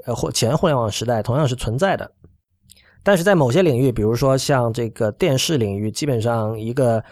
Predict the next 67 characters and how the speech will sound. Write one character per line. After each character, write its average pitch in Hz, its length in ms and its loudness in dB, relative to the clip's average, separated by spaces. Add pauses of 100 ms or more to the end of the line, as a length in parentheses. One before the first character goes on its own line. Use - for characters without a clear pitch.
(220)
制 226 180 0
作 147 220 2
电 139 180 0
视 139 160 0
剧 156 200 0
的 117 80 2
一 - 20 0
家 110 160 0
公 107 220 -2
司， 117 240 -4
它 113 160 -4
不 107 160 -2
会 139 160 0
想 101 260 -4
自 123 140 -6
己 98 100 -6
去 110 140 -6
开 123 260 -4
一 117 200 -2
个， 110 840 -4 (260)
开 131 220 -2
一 131 60 0
个 131 60 2
新 160 220 2
的 151 80 4
H 147 180 2
B 165 160 2
O， 143 280 2
因 113 100 -6
为 117 100 -2
这 127 120 -2
个 117 100 -2
显 110 160 -6
然 98 100 -4
是 117 200 -4
非 135 100 -4
常 131 100 0
不 131 120 -6
现 131 260 0
实 - 180 -8
的。 - 80 -12 (920)
呃， 117 520 2 (840)
这 294 140 2
也 151 120 4
是 131 180 0
为 220 200 2
什 127 160 0
么 120 220 2
万 160 200 2
维 139 140 4
网 113 240 0
是 131 220 -4
一 123 80 -2
件 127 360 0
非 135 120 -2
常 156 120 2
值 156 120 -2
得 175 100 0
守 92 340 -2
护 302 240 -4
的 107 80 -2
一 104 60 0
个 98 100 -2
东 101 200 -2
西， - 180 -8
就 180 140 -4
是 160 360 -2